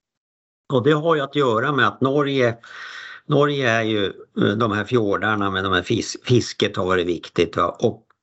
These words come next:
sto-, och det har inte varit en koncentration av befolkningen till Oslo på samma sätt som till Stockholm, eller för den delen till Helsingfors.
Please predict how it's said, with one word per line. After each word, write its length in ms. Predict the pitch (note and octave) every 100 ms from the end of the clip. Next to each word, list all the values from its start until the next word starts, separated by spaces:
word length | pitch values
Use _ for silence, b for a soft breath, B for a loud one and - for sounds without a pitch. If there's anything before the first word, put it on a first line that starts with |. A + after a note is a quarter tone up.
| _
sto-, 360 | - - C#3+ - - - -
och 360 | C3 G#2+ - - B B B B
det 40 | C#3
har 60 |
inte 160 | G#2+ D3
varit 360 | D3 A2+ A#2
en 100 | D3
koncentration 880 | - C#3 A#2+ B2+ B2+ B2+ - G#3+ A#2
av 80 | G2
befolkningen 600 | G2 - A2 G2+ - F#2+
till 120 | -
Oslo 400 | A#2+ C3 - -
på 140 | - G2+
samma 300 | F#2+ F2+ F#2+
sätt 300 | - E2+ -
som 160 | F#2
till 120 | - D2+
Stockholm, 640 | F#2+ D#2 - - G#1 G1+ - -
eller 220 | A#2+ G#2
för 120 | G#2
den 300 | F#2 G2 F#2+
delen 300 | F2+ E2+ E2+
till 120 | E2
Helsingfors. 920 | E2 E2+ D#2 - - D2 - - -